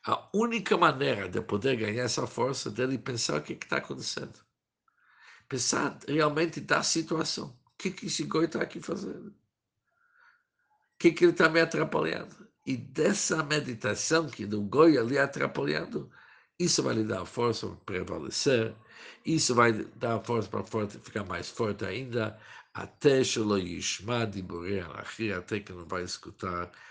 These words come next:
as palavras do Goi. Com isso terminamos o Shir Tanya de hoje, o terceiro dia do Cheshvan, como também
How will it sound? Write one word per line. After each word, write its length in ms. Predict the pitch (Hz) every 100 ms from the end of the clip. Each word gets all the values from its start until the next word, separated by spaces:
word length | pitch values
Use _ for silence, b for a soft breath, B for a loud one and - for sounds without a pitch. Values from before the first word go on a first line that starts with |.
| B
as 160 | - -
palavras 480 | - 67 - 80 -
do 100 | -
Goi. 220 | - - _ _ _ _ _ B B B
Com 160 | -
isso 240 | 165 - 123
terminamos 1000 | 123 92 85 107 104 98 90 - - _ B B B B
o 120 | - -
Shir 420 | - 156 147 120
Tanya 380 | 139 131 117 104
de 120 | 98
hoje, 400 | 110 113 101 101
o 60 |
terceiro 560 | 92 95 - 135 123 107
dia 160 | 113 104
do 160 | 95
Cheshvan, 500 | - 85 - 104 110
como 280 | 107 101 95
também 580 | 90 78 85 104 95